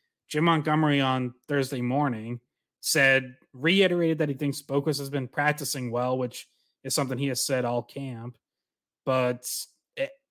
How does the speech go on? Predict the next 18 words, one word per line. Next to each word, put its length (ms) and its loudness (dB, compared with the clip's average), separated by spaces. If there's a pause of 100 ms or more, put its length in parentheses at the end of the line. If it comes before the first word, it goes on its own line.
admitted 500 4
it 140 -8
hasn't 320 0
translated 420 0
to 80 -6
games 440 -2
and 100 -4
they 60 -2
wanted 260 -2
to 80 -14
see 140 -8
it 60 -10
translate 420 -8
to 140 -6
a 40 -6
game. 460 -8 (440)
And 160 -4
it's, 460 -6